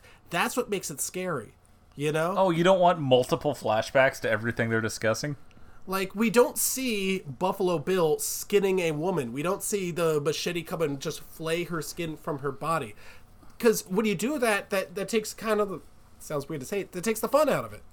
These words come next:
Speaker 1: Like, I,
Speaker 2: Yeah,
Speaker 1: it's,
Speaker 2: like
Speaker 1: nothing is gonna be quite as scary as what you have up here. And the same thing happens with humor,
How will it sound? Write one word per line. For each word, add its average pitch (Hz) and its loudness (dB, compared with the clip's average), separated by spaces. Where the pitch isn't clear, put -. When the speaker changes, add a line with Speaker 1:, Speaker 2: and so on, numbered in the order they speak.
Speaker 1:
Like, 175 -2
I, 202 2
Speaker 2:
Yeah, 196 -4
Speaker 1:
it's, 220 2
Speaker 2:
like 196 -4
Speaker 1:
nothing 226 2
is 269 -4
gonna 214 2
be 185 2
quite 196 -2
as 233 -4
scary 175 -4
as 131 -8
what 160 -10
you 208 -2
have 180 -4
up 196 0
here. 175 -6
And 185 -2
the 190 0
same 247 0
thing 254 -6
happens 220 0
with 196 -4
humor, 208 -2